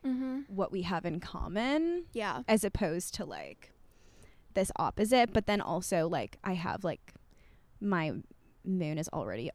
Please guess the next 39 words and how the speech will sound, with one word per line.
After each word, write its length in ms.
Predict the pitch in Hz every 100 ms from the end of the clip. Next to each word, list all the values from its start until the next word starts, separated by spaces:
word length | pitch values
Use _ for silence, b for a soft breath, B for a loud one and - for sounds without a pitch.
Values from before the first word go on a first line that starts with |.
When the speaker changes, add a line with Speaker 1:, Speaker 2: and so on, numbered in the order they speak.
| -
Speaker 2:
up 240 | - -
opposing, 640 | - - 196 - 170 170 185
like, 240 | 143 -
how 340 | - - 180
I 100 | 117
present 360 | 202 202 180 240
Speaker 1:
Right. 100 | 262
Speaker 2:
myself. 600 | 214 220 277 254 254 254
So 180 | - -
Speaker 1:
Yeah. 280 | 233 202 254 - b b b -
Speaker 2:
But 120 | 233
yeah, 160 | 220 -
I 100 | 214
also 260 | 208 214 254
think 240 | 220 208
this 200 | 208 202
is, 160 | 208 190
like, 160 | 180
similar 300 | - 196 190 185
to 100 | 190
how 200 | 180 170
I've, 220 | 160 160
like, 160 | 170
described 580 | - - - 143 - -
my 380 | 190 180 165 - -
Aquarius 680 | 196 - 175 151 170 - -
Mars 480 | 175 110 180 220 220
in 80 | 233
the 80 |
past. 440 | 247 254 233 233 -
Like, 280 | 185 165 - B B -
I'm 180 | 214 214
attracted 460 | - 180 156 190
to 80 | 185
someone, 320 | 185 196 185
like, 300 | 185 117 -
mysterious 880 | 208 196 - - 156 113 143 202 -
and, 100 | 214
like, 240 | 185 143